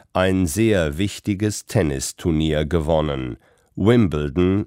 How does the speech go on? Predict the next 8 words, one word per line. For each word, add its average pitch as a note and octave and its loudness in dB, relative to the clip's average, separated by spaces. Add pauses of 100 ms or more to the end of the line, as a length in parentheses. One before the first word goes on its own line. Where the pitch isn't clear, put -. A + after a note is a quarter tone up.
in F2 0
der E2+ -2
Stadt D#2 -4
London. C2+ 0 (600)
Insgesamt G#2+ 0
hat F#2+ 0
sie D#2+ -2
sechsunddreißig E2+ -2